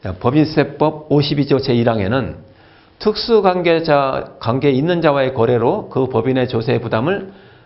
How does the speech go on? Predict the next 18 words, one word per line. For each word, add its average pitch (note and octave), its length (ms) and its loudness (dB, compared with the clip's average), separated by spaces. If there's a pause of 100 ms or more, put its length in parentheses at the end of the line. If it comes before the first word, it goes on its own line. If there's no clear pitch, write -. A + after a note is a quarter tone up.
(200)
부담이 C#3+ 640 2 (200)
감소시킨 E3 1000 -2
것으로 D3 280 -2
인정되는 A2 560 -2
경우에는 F#2 640 -4 (640)
그 B2+ 200 0
법인의 B2 380 2
계산에 A#2 380 -2
관계없이 A2+ 800 -4
그 B2+ 100 -4
법인의 A2+ 400 -4
각 A#2+ 260 -10
사업연도의 A#2 640 -4
소득 G#2 300 -10
금액을 G2 360 -6
계산할 G#2+ 380 -6
수 G#2+ 140 -12
있다라고 F2+ 760 -8